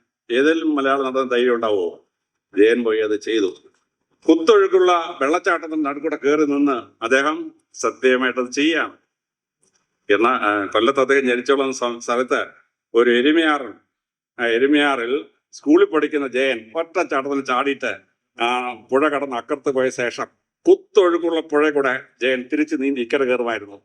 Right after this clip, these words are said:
പന്ത്രണ്ട്, പതിമൂന്ന് വയസ്സുള്ളപ്പോ ആ ധൈര്യം അതിനുണ്ടായിരുന്നു. അതുകൊണ്ടാണ് സിനിമയില് വെള്ളച്ചാട്ടത്തിൽ കൂടെ വരുന്ന ആ റോൾ ജയൻ അഭിനയിക്കാൻ പറ്റിയത്. വലിയ റിസ്ക് ഉള്ള റോളുകളൊക്കെ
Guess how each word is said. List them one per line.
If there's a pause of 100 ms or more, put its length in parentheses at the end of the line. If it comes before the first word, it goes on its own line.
പന്ത്രണ്ട്,
പതിമൂന്ന്
വയസ്സുള്ളപ്പോ (640)
ആ
ധൈര്യം
അതിനുണ്ടായിരുന്നു. (160)
അതുകൊണ്ടാണ്
സിനിമയില് (460)
വെള്ളച്ചാട്ടത്തിൽ
കൂടെ
വരുന്ന (240)
ആ
റോൾ (280)
ജയൻ
അഭിനയിക്കാൻ
പറ്റിയത്. (580)
വലിയ
റിസ്ക്
ഉള്ള
റോളുകളൊക്കെ